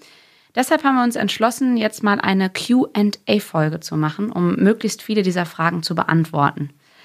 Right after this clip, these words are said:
Ja, ich fang mal mit einer ganz kurzen Frage an, ähm, von Vielfalt. Fremdsprachen. Fremdsprachen sind bei uns immer wichtig. Wir haben, sind ja auch schon mal auf die Internationalität bei der Bundespolizei eingegangen.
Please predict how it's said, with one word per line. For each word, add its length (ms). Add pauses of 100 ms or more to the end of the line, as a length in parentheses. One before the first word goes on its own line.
(680)
Ja, 320 (100)
ich 380
fang 240
mal 160
mit 140
einer 120
ganz 560
kurzen 640
Frage 640
an, 640
ähm, 400
von 540
Vielfalt. 1000 (680)
Fremdsprachen. 1080 (320)
Fremdsprachen 540
sind 160
bei 160
uns 340 (200)
immer 240
wichtig. 260
Wir 80
haben, 260
sind 160
ja 140
auch 60
schon 160
mal 160
auf 100
die 100
Internationalität 1040
bei 140
der 80
Bundespolizei 640
eingegangen. 580